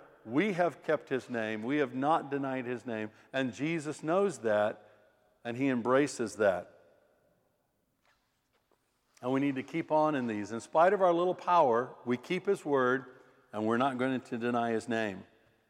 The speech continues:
Then he goes on and he says, "Behold, I will make those of the synagogue of Satan who say they are Jews and are not, but lie. Behold,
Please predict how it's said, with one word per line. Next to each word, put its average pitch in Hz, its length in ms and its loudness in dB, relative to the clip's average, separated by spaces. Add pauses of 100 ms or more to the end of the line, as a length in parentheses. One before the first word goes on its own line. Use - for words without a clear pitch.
(760)
Then 131 80 -2
he 131 80 0
goes 135 240 4
on 139 200 8
and 120 60 2
he 117 80 0
says, 113 440 2
"Behold, 139 760 6 (600)
I 151 140 6
will 185 160 8
make 151 340 2
those 196 420 6
of 139 160 2
the 143 80 0
synagogue 170 720 6
of 135 140 2
Satan 131 580 -2 (540)
who 143 140 0
say 165 300 6
they 175 160 4
are 143 140 6
Jews 165 420 2
and 139 120 0
are 135 100 2
not, 127 460 6
but 123 180 2
lie. 123 400 8
Behold, 117 640 4